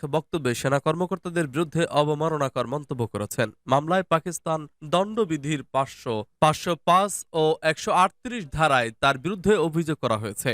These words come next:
এরই মধ্যে পাঁচশো ধারায় দোষী সাব্যস্ত হলে ইমরানের দুই বছরের কারাদণ্ড বা জরিমানা হতে পারে। সফল ক্রিকেটার থেকে রাজনীতিবিদ বনে যাওয়া ইমরান খান দুই হাজার আঠারো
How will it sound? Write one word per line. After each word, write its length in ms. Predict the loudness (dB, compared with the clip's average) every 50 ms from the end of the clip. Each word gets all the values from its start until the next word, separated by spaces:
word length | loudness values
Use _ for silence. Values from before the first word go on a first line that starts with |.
| -2 -6 _ 0
এরই 180 | 0 2 4 2
মধ্যে 240 | 2 2 2 2 2 0 2 2
পাঁচশো 280 | 0 0 0 0 -6 -6
ধারায় 380 | -2 2 2 4 6 6 4 2 0 _ _
দোষী 280 | 2 2 2 0 -6 -8 -4 -2
সাব্যস্ত 380 | -2 0 0 0 -2 0 -2 -4
হলে 240 | -2 -2 -2 -2 -2 -2 -4
ইমরানের 380 | -4 0 0 0 2 0 -2 -2
দুই 140 | -4 -4 0
বছরের 420 | 0 0 0 0 0 0 0 0 2
কারাদণ্ড 460 | 2 2 2 4 2 2 0 0 -2 -2 0 2
বা 80 | 0 0 0 _ -12 -14 0 2
জরিমানা 400 | 4 4 4 4 2 2 2 0 0
হতে 180 | -4 -6 -6 -4
পারে। 220 | -4 -4 -4 -4 -8 -12 _ -10 0 2
সফল 340 | 2 2 4 2 0 0 0 -2 -8 -12 _
ক্রিকেটার 640 | -2 -2 0 2 2 0 4 4 4 4 4 2 0 -4
থেকে 260 | -6 -6 -2 2 2 2 2 2 -2 -10 0
রাজনীতিবিদ 760 | 4 4 4 4 2 -2 -8 -10 -8 -8 -8 -4 -4 -4 -6 -4 -2
বনে 220 | 0 2 2 0
যাওয়া 260 | 2 2 4 4 4 4
ইমরান 400 | 2 0 -4 -4 0 0 0 0 -2 -8
খান 260 | 0 2 2 2 2 0
দুই 120 | -2 0 0
হাজার 200 | 2 4 2 0 2 2 2 2
আঠারো 280 | 2 2 -2 -6 -8